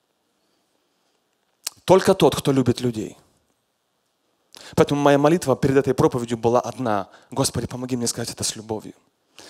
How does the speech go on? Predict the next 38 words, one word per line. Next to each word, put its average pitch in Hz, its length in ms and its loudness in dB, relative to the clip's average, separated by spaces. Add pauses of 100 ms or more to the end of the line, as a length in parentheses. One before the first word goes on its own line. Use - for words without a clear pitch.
(160)
Я - 80 -8
не 135 120 -6
хочу - 380 -4
рубить, 113 420 -10
я 110 60 -10
не 123 100 -8
хочу 127 380 -8
людей 113 300 -8
унижать. 110 480 -8
Это 131 200 -6
вообще 135 300 -6
не, 131 140 -14 (200)
это - 140 -6
вообще 160 200 -2
не 160 140 -6
дух 143 300 -6
Евангелия, 147 500 -6
это 151 120 -12
вообще 151 240 -2
не 151 160 -6
Бог". 135 480 0 (920)
Бог, 175 220 2
Он 180 80 0
это 180 120 0
делает 180 280 2
всё 170 100 -2
настолько 170 400 -2
с - 140 4
любовью. 127 600 -2 (540)
Он 160 100 4
это, - 240 -2
Он 175 120 2
это 190 180 2
делает 180 320 4
настолько - 540 0
с - 160 0
любовью. 156 680 0 (1080)
Поэтому 156 520 0